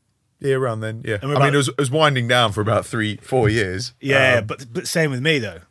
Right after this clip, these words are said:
Speaker 2: Like, I'd already finished before I finished.
Speaker 1: Did you know that, though? Did
Speaker 2: Yeah.
Speaker 1: you know it was coming? Well, mine,
Speaker 2: Yeah.
Speaker 1: mine was a bit like,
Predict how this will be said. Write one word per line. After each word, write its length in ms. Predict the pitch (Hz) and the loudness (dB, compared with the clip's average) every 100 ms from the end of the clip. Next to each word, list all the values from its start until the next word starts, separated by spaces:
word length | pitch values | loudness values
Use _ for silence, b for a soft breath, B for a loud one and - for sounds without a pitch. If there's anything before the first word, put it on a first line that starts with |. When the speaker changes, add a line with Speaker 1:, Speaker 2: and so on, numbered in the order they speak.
| _ _ - | _ _ -10
Speaker 2:
Like, 160 | 101 | -2
I'd 220 | 147 135 127 | 2 2 0
already 260 | 120 117 | -2 -2
finished 360 | 104 139 120 98 | -2 -2 -2 -6
before 220 | 113 127 | -8 -6
I 60 | 107 | -6
finished. 500 | - 117 95 - - _ b b b | -4 -6 -6 -12 -18 _ b b b
Speaker 1:
Did 160 | - 123 | -6 -2
you 80 | 139 | 0
know 180 | 135 | 0
that, 160 | 143 143 | 0 -2
though? 140 | 170 196 _ _ _ | -4 -6 _ _ _
Did 100 | - 120 | -4 0
Speaker 2:
Yeah. 60 | |
Speaker 1:
you 40 | 117 | 4
know 180 | 135 123 | 4 2
it 40 | |
was 140 | 107 - | -2 -4
coming? 320 | 117 95 87 - | -4 -4 -10 -10
Well, 140 | 80 95 | -8 -4
mine, 160 | 123 131 | 0 0
Speaker 2:
Yeah. 120 | 104 | 0
Speaker 1:
mine 200 | 117 127 | 0 0
was 120 | 117 107 | 0 -4
a 40 | |
bit 240 | 101 117 98 | -2 -2 0
like, 280 | 101 95 | -2 -4